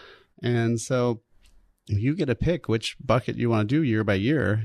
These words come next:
And maybe if you do it right, you can have a year where you don't even pay tax on Social Security.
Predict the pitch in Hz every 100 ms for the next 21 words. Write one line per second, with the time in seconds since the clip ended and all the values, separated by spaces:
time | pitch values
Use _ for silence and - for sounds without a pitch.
0 | - 110 110 110 107 - - 107 110 131
1 | 135 123 120 113 101 131 123 110 160 175
2 | 117 113 113 113 110 107 107 113 113 117
3 | 117 120 117 113 110 107 110 107 104 107
4 | 101 - 143 120 90 110